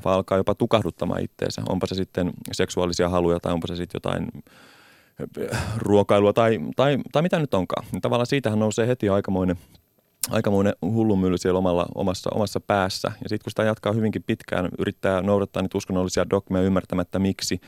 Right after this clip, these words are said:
yrittää muuttua hyväksi, pyhäksi, ehkäpä valaistua, niin siitähän seuraa kauheita ristiriitoja. Ei se ole mikään ihme, että joku zen-mestari joskus sitten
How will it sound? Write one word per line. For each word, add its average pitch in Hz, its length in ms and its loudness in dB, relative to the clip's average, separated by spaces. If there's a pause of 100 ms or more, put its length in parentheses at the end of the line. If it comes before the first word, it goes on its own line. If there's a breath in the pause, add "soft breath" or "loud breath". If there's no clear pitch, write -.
(140)
yrittää 101 360 0
muuttua 101 460 2
hyväksi, 98 360 0
pyhäksi, 98 420 -2
ehkäpä 98 320 0
valaistua, 98 480 2
niin 95 80 -4
siitähän 101 300 -2
seuraa 101 280 0
kauheita 95 340 -2
ristiriitoja. - 640 -6 (460 loud breath)
Ei 147 140 4
se 131 80 2
ole 127 60 4
mikään 147 260 4
ihme, 127 240 4
että - 160 0 (100)
joku 98 320 2 (140)
zen-mestari 92 500 2
joskus 90 280 -2
sitten - 320 -4